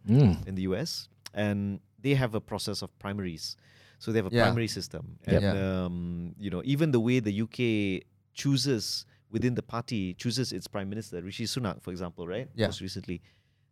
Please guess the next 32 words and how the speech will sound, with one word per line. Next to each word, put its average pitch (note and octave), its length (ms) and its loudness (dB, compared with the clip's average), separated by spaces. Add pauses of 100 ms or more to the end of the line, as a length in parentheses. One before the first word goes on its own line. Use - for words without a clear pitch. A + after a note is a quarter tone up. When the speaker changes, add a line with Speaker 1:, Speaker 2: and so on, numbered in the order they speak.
(120)
Speaker 2:
Uh, G#2+ 400 4
there A#2 200 4
is B2+ 240 4
a, A2 360 6
there B2 120 6
is B2 100 6
a C3 60 2
particular B2+ 420 0
way A#2 220 4
that F#2 160 -4
they, F#2+ 300 -2
they've F#2 180 -4
done F#2+ 160 -2
it. E2+ 100 -6 (560)
Um, G2+ 460 2 (120)
but A#2 180 -2
for - 160 -4
us, E3 340 0 (440)
a B2 80 2
lot D#3+ 200 4
of D#3 100 0
political B2+ 320 -2
parties, A2 520 -2
you C3 280 2
either C#3 240 2
become A#2 460 -2
a G#2 60 -2
division G#2+ 360 -2
chief - 420 -10 (420)
of A#2 440 0
that, G#2+ 200 -2 (240)
that, A2 160 0